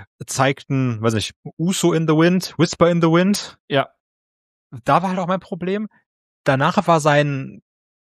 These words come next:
Speaker 1: sein, se-, keine Ahnung, sein, sein, sein Feuer irgendwie recht schnell vorbei. Es gab dann den Beatdown der Heels.
Speaker 2: Claymore
Speaker 1: Und das war
Speaker 2: gab's
Speaker 1: mein
Speaker 2: auch, ne? Also erstmal, ja.
Speaker 1: Bitte?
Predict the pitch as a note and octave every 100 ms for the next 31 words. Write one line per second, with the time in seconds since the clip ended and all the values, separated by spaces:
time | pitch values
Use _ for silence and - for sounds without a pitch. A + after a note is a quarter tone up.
0 | - C3+ B2+ C3 C3 B2 A2+ A#2+ A#2+ A#2+
1 | C3+ A2 A2+ A2 A2+ G#2+ G#2+ - D3+ E3
2 | D#3 C3+ D#3 - D3+ C#3 A#2+ A2+ A2+ F#3
3 | G#3+ _ _ - A#2+ C#3+ D#3 C#3+ B2 A2
4 | D#3 D#3 C3+ A2+ A#2+ F3 B3 - - _
5 | - - - E3 - F3+ G3 D#3+ D#3+ B2+
6 | C3+ B3+ _ - C3 B2+ - B2+ B2+ -
7 | C3 _ _ - C#3+ A3